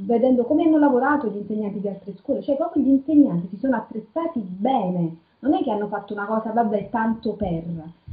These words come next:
sono partiti per dare un supporto, soprattutto morale, affettivo,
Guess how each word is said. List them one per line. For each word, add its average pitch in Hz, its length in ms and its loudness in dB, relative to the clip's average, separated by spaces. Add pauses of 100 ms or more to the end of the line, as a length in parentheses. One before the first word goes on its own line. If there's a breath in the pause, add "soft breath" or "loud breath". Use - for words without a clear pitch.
(100)
sono 254 220 4
partiti 392 500 2
per 294 160 2
dare 254 220 4
un 240 180 0
supporto, - 680 -4
soprattutto - 800 -4
morale, 190 720 2
affettivo, 214 920 -8